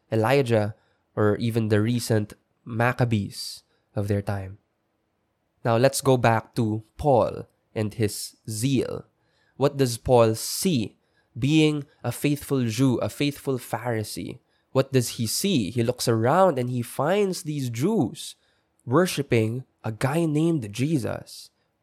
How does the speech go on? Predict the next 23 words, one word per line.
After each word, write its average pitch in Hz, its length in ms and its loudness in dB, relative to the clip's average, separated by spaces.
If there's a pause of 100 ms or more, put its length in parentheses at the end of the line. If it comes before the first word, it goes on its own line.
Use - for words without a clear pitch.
(140)
whom 226 300 0 (320)
he 143 220 -4
had 127 260 -4
never 117 420 0
met, 139 520 -2 (520)
whom, 240 380 0 (180)
for 147 220 0
him, 202 500 2 (280)
was 156 300 4
easily 220 460 0
translatable 190 960 -2
as, 147 400 -2 (360)
"Oh 156 280 4
no, 143 580 2 (280)
the 123 100 0
people 165 380 0
of 143 160 -2
God 135 260 2
were 117 180 0
worshiping 123 680 -2 (200)
another 123 460 0
god 113 380 -2
again, 113 440 0